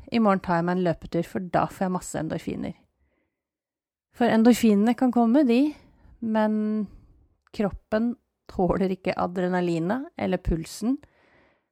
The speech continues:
som en joggetur eller løpetur gir. Eh, jeg kan gå på kino, men har jeg gjort mye annet den dagen, eller skal jeg gjøre noe dagen etter, så kan den kinoturen bli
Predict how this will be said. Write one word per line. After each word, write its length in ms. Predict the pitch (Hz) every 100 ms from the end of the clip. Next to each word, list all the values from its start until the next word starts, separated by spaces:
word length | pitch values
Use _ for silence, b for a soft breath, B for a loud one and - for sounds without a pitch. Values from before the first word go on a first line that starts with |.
| b
som 400 | - 196 196 190
en 220 | 196 190
joggetur 640 | 185 165 160 160 165 165 - - -
eller 180 | 175
løpetur 400 | 170 156 - 160
gir. 320 | 160 175 208 - _ _ _ _ _ _ _ _ -
Eh, 1040 | 175 175 175 175 170 170 170 170 170 170
jeg 160 | 196
kan 180 | - 220
gå 220 | 196 175
på 640 | 170 - 170 165 156 156 151 _ b b b b b b
kino, 460 | - 185 175 214 294 _ _ _ _ _ _ -
men 180 | 214 190
har 80 |
jeg 220 | 170 175 185
gjort 340 | - _ - -
mye 320 | 208 185 180 -
annet 340 | 170 175 185
den 200 | - 180 175
dagen, 460 | 160 170 254 311 -
eller 360 | 190 185 180 170
skal 260 | - -
jeg 80 | 175
gjøre 160 | 165 170
noe 220 | 170 175 _ _ _ -
dagen 320 | 180 165 170
etter, 320 | 180 - 254 - b b b -
så 160 | 294
kan 400 | 294 - 190 202
den 180 | 180 180
kinoturen 680 | - 180 170 180 190 190 190
bli 380 | 180 170 185